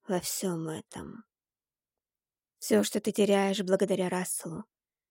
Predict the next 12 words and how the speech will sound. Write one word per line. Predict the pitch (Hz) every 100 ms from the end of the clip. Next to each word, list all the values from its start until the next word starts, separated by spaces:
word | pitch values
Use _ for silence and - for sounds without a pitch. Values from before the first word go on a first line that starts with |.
| _ _ _ _
восполняешь | 202 196 - 196 190 180 180 180 -
благодаря | 196 190 185 180
Мелиссе. | 175 170 175 - 226 233 _ _ _ _ _ _ _ _ _ _ _ -
Круговорот. | 214 202 196 190 185 160 - - _ _ _ _ _
Ты, | 226 190 202 208 202
Рассел, | 190 180 - 226 196
Мелисса | 185 170 175 - 190
и | 180
так | 190 190
далее. | 180 160 - - _ _ _ _ _ _ _ _
Бесконечный | 233 208 - 220 214 - -
поток. | 202 190 - 180 - -